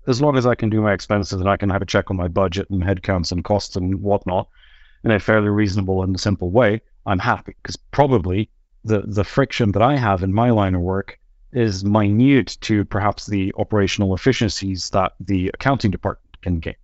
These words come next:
So that's all well and done. But when we talk about stuff like, for instance, in my department, we could, we could,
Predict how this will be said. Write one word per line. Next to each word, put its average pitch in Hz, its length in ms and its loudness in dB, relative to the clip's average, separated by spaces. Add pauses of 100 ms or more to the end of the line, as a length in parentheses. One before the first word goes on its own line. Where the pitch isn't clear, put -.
(120)
So 98 120 0
that's 175 240 -2
all 107 180 2
well 85 200 -4
and 80 120 -8
done. - 100 -16 (840)
But 123 180 0
when 123 200 4
we 127 80 4
talk 208 380 0
about 120 300 0
stuff - 360 0
like, 104 240 0
for 110 140 -4
instance, 101 260 -4
in 98 140 0
my 113 140 6
department, 107 480 -4
we 113 100 -8
could, - 180 -14
we 113 120 -4
could, - 180 -6